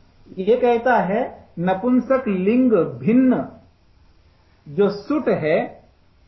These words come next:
उसकी सर्वनाम संज्ञा होती है। नपुंसक लिंग भिन्न सुट की सर्वनाम संज्ञा होती है।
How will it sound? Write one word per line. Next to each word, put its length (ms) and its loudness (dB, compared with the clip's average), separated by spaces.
उसकी 360 -4
सर्वनाम 540 2
संज्ञा 400 -2
होती 360 -4
है। 120 -20
नपुंसक 600 -2
लिंग 360 0
भिन्न 760 0
सुट 380 -8
की 260 -6
सर्वनाम 520 2
संज्ञा 360 0
होती 380 -2
है। 80 -20